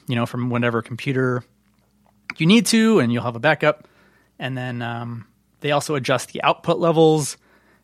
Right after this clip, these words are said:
as well so that it, it matches the, um, the recommended settings from Apple Podcasts or Google.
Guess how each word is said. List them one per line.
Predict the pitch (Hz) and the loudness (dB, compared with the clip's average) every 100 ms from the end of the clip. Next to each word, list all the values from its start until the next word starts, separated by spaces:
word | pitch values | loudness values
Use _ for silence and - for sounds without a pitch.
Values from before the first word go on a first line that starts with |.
| - | -6
as | 131 | -4
well | 127 147 147 151 139 _ _ _ - | 2 4 6 4 0 _ _ _ -18
so | - 143 131 | -6 -4 -2
that | 127 127 127 127 147 | 0 0 0 -2 -4
it, | 143 _ _ | -6 _ _
it | 151 147 | -12 -4
matches | 135 123 139 123 101 | -2 -2 -6 -8 -8
the, | 131 123 123 | -8 -6 -6
um, | 120 117 117 113 113 | -4 -4 -4 -6 -6
the | 135 | -4
recommended | 131 135 135 131 123 | -4 -2 -2 -2 0
settings | 202 202 180 175 - - - _ | 2 4 4 2 -2 -10 -20 _
from | - 165 156 | -2 2 4
Apple | 156 147 | 2 0
Podcasts | 151 147 135 147 139 139 139 | 2 2 2 2 2 2 -2
or | |
Google. | 120 135 131 131 131 | -4 -2 -2 -2 -4